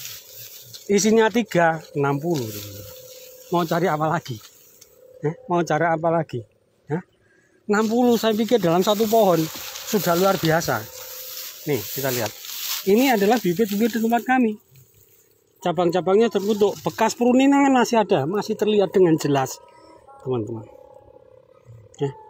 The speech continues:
masih terlihat dengan jelas. Karena itu, sekali lagi,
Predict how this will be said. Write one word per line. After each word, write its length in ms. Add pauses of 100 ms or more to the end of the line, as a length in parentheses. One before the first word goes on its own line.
masih 320
terlihat 480
dengan 240
jelas. 320
Karena 320
itu, 400
sekali 320
lagi, 480